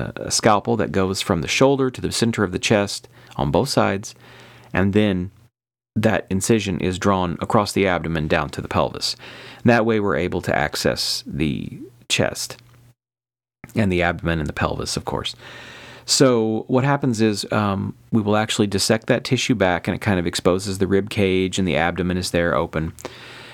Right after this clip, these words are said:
And then we'll use, um, either a saw, an actual bone saw, or some people use what's called loppers, which are like branch cutters to open the ribs. Um, sometimes we use the branch cutters if we're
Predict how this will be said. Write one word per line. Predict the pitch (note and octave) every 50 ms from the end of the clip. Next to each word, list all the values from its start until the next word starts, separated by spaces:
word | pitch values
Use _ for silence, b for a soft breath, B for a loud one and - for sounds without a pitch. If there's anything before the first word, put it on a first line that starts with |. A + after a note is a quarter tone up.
| B B
And | - A#2 C3+
then | D3+ D#3
we'll | E3 E3 D#3+ D#3
use, | C#3 C3 B2+ B2 B2 A#2+ A#2 A2+ - - - -
um, | F#2 G2+ G2+ G2 F2+ F#2 F#2+ - -
either | - G2+ G#2 G2+ G#2+ G2+ G2 G2 F#2 F#2 G2 - - -
a | - E2+ F2+
saw, | - - - G#2+ F2 F2 F2 F#2+ A2+ C#3 C#3+ - - _ _ -
an | - G2 G2 - -
actual | G#2 G#2 G#2 - - - A2 A2+
bone | G#2+ G#2 F#2+ F2+ F#2
saw, | - - G2 E2 D#2+ E2 G2
or | - - G2 F#2+
some | F#2 - - A2 G2+
people | - A2+ G#2 - G2 G2
use | F2+ E2+ E2+ F2+ -
what's | F#2+ F2 -
called | - G2+ F#2 D#2+
loppers, | D2+ F2+ F#2+ F#2 F2+ - E2 C#2+ - - - - - B B B B B B B B
which | - F#2 F2+ -
are | G#2 E2+ F2
like | F2 E2 D#2 D2+ -
branch | G2+ A2 A#2+ G#2+ - -
cutters | - - D#2 A#1 G1+ G1+ - - - - -
to | - - - -
open | G2+ G2+ - F2+
the | E2 D#2+
ribs. | C#2+ E2 D#2 B1+ - - - - - B B B B B B B B B B B B B B B -
Um, | - F#2+ G2 F#2+ F#2+ F2+ E2+ E2+
sometimes | - - - D3 D3+ - F#3+ F3+ F3 -
we | C3 A#2+
use | A2 G#2 A2 A#2 A#2
the | - B2
branch | - A2+ A2 A#2 A#2 - -
cutters | - B2 A#2 A#2 B2 A#2+ - -
if | B2+ A2+ - -
we're | A2 G#2 G#2 G2 F#2+ F#2+ F#2 F#2